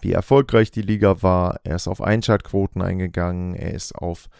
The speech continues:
Interesse eingegangen von Fans an der Liga und hat danach dann eben auch nochmal so ein paar allgemeinere Dinge gesagt. Und dann konnten Fragen gestellt werden.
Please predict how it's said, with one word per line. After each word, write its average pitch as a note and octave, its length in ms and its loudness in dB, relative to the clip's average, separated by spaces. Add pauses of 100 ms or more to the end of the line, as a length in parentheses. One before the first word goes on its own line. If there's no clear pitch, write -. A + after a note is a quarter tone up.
(380)
Interesse A2 800 2
eingegangen F#2+ 800 -2
von F#2 280 -4
Fans G2 540 0
an F#2+ 200 2
der G2 100 4
Liga D#3+ 460 6 (460)
und G#2+ 260 0
hat G2+ 180 4 (140)
danach G2+ 400 6
dann G2+ 160 0
eben G2 240 -4
auch F2+ 200 -2
nochmal F2+ 540 0
so F#2 120 -6
ein F2 80 -6
paar E2+ 360 -2
allgemeinere G2+ 720 4
Dinge C3 440 0 (180)
gesagt. G#2 500 0 (440)
Und G2 140 -2
dann B2 220 6
konnten - 280 4
Fragen D3+ 420 8
gestellt C3+ 500 2
werden. B2 560 2